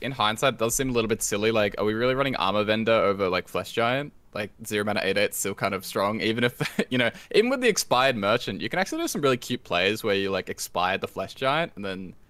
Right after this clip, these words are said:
like, rather than the Hand of Gul'dan, then you, like, get an extra copy in hand, and all of a sudden the following turn it costs zero. Um, so there's kind of some cute stuff you can do with that. Uh,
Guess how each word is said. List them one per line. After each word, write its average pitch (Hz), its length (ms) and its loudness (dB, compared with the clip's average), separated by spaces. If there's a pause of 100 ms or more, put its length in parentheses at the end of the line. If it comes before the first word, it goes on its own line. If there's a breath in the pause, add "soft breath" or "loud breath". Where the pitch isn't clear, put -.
(100)
like, 92 220 -2
rather 92 320 0
than 95 140 -2
the 90 100 -2
Hand 90 240 -2
of 113 60 -10
Gul'dan, 123 380 0
then 90 120 -4
you, 85 120 -6
like, 80 300 -2
get 71 140 -4
an - 60 -10
extra - 220 -8
copy 120 300 -4
in 117 60 -2
hand, 123 220 0
and 104 100 -6
all 92 60 -6
of 85 60 -14
a - 40 -14
sudden 80 180 -6
the 85 80 -6
following 98 420 0
turn 110 200 -4
it - 80 -8
costs 123 200 -2
zero. 135 300 2 (440 loud breath)
Um, 110 420 4
so 165 100 -4
there's 165 80 -2
kind 262 160 0
of 269 80 0
some 160 140 -6
cute 135 200 -4
stuff - 220 -2
you 113 60 -4
can 101 80 -6
do 95 80 -2
with 90 80 -4
that. 87 260 -2 (400 loud breath)
Uh, 107 520 4